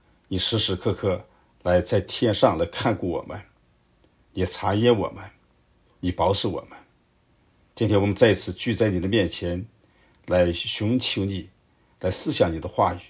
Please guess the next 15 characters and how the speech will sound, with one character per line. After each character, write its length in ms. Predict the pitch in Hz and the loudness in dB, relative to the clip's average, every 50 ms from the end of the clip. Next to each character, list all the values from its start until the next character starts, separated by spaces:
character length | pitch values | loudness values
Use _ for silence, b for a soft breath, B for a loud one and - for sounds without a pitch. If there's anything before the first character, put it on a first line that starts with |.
| _ _ _ _ _ _ _ _ _ | _ _ _ _ _ _ _ _ _
你 80 | _ 101 | _ -4
的 120 | 87 95 | -2 -2
圣 260 | 92 - - - 120 92 | -2 0 2 2 2 2
灵 100 | 82 80 | 0 -2
在 140 | - 90 | -2 -4
我 40 | 87 | -4
们 120 | 82 80 - | -4 -4 -4
当 180 | - 80 76 | -4 -4 -4
中， 240 | 76 - 87 90 110 - _ _ _ _ _ _ _ _ | -6 -10 -12 -12 -12 -16 _ _ _ _ _ _ _ _
你 100 | 90 82 | -6 -2
与 60 | 85 | -2
我 80 | 87 82 | -2 -2
们 120 | 78 - | -2 -6
同 240 | - - - 82 80 87 | -10 -10 -12 -12 -12 -6
在， 280 | - 82 76 - - | -6 -6 -6 -8 -12